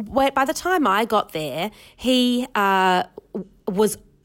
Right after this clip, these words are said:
still around, but not the head anymore. And he, um, but the work he had done, the legacy he had left, was really strong. And it was, there was a lot of work he'd done with colleagues in the social work faculty at the time.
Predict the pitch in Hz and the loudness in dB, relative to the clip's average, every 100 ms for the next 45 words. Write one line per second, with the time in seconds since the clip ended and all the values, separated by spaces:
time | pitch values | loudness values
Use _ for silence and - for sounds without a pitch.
0 | _ - - 403 381 175 175 175 156 214 | _ -12 -4 2 2 2 2 0 -2 -6
1 | 320 - - 190 208 208 - 190 190 180 | -6 -4 -4 -2 -2 -2 -2 -4 -2 -2
2 | 170 175 180 175 165 - 185 185 247 240 | -2 -2 0 0 0 -2 -4 -4 -2 0
3 | 233 196 180 180 - - - 208 254 294 | 2 0 -2 -6 -10 -8 -6 0 0 0
4 | - 233 190 185 180 170 180 202 - 196 | -2 -2 0 0 0 -2 -2 -4 -4 -2
5 | 175 170 160 - 180 185 196 269 185 - | -2 -2 -6 -6 -8 -6 -2 0 0 -2
6 | 202 113 - - - - - 202 196 202 | -4 -4 -8 -18 -20 -10 -2 0 2 2
7 | 196 - - - 214 220 220 233 269 214 | 2 -2 -10 -2 0 2 2 2 2 0
8 | 185 196 196 180 180 170 - 185 185 175 | 0 -2 -4 -2 -2 -6 -4 -2 0 -2
9 | 160 180 196 175 - 170 - 175 170 - | -2 -2 0 -2 -2 -4 -4 -2 -2 -4
10 | - - _ - 185 180 190 180 170 170 | -16 -20 _ -6 -4 -4 -6 -4 -6 -6
11 | - 196 180 160 104 180 | -10 -6 -4 -4 -6 -12